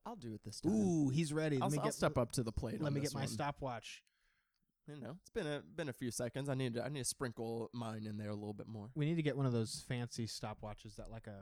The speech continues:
Speaker 2: like, a track coach would have. That
Speaker 1: Ooh,
Speaker 2: way we
Speaker 1: I
Speaker 2: can,
Speaker 1: do
Speaker 2: like,
Speaker 1: love
Speaker 2: hear
Speaker 1: the,
Speaker 2: it
Speaker 1: I
Speaker 2: on
Speaker 1: love
Speaker 2: the
Speaker 1: the tactile button.
Speaker 2: Yeah, yeah,
Speaker 1: I do
Speaker 2: we,
Speaker 1: love
Speaker 2: we gotta
Speaker 1: that.
Speaker 2: get that started. So are you ready to go? Are you, are you on the starting line?
Speaker 1: I'm ready. I'm
Speaker 2: All right.
Speaker 1: ready.
Speaker 2: Three, two, one, go.
Speaker 1: Talk to Me is a film about some kiddos that,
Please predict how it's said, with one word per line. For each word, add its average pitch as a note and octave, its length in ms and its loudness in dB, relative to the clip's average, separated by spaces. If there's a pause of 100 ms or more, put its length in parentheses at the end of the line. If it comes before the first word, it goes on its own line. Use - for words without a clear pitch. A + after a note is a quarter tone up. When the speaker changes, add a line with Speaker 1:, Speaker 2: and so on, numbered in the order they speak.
(200)
Speaker 2:
like, G#2 160 -14
a G2 80 -14
track A#2+ 300 -4
coach B2+ 280 -2
would C3 100 0
have. C3+ 360 -2
That D3 100 6
Speaker 1:
Ooh, C#3+ 80 12
Speaker 2:
way C#3+ 60 10
we C3+ 60 8
Speaker 1:
I C#3 80 6
Speaker 2:
can, D3 60 4
Speaker 1:
do D#3+ 100 8
Speaker 2:
like, D3+ 100 6
Speaker 1:
love D3+ 100 8
Speaker 2:
hear C#3+ 100 6
Speaker 1:
the, D3+ 140 8
Speaker 2:
it C#3+ 80 6
Speaker 1:
I C3 80 4
Speaker 2:
on B2 80 4
Speaker 1:
love C3 160 6
Speaker 2:
the C#3+ 60 6
Speaker 1:
the C#3 60 4
tactile C#3 500 4
button. B2 280 0
Speaker 2:
Yeah, B2 240 2
yeah, B2 200 0
Speaker 1:
I - 20 2
do C3 140 4
Speaker 2:
we, C3+ 60 4
Speaker 1:
love A#2+ 120 2
Speaker 2:
we - 40 0
gotta C3 120 2
Speaker 1:
that. B2+ 80 0
Speaker 2:
get C3 100 -2
that B2 140 -2
started. A#2+ 380 -4
So C#3+ 80 0
are C3+ 100 2
you C#3 140 2
ready C#3+ 240 2
to C3 80 0
go? C3+ 260 2
Are C3+ 80 2
you, B2 180 4
are B2 200 0
you B2+ 160 0
on B2 80 0
the A#2 80 -2
starting C#3 360 0
line? C#3 240 -4
Speaker 1:
I'm C3+ 160 0
ready. A2+ 440 0
I'm B2+ 80 -4
Speaker 2:
All B2+ 60 4
right. B2 80 6
Speaker 1:
ready. G#2+ 280 0
Speaker 2:
Three, E3+ 340 2 (460)
two, C#3 400 0 (380)
one, B2+ 320 -2 (560)
go. F#3+ 320 -8 (440)
Speaker 1:
Talk - 300 -6
to F3+ 100 2
Me C3+ 280 4
is A2+ 160 2
a A#2+ 40 -4
film C#3+ 380 2
about A2+ 400 0
some - 260 -8
kiddos A#2+ 460 4
that, A2+ 300 -4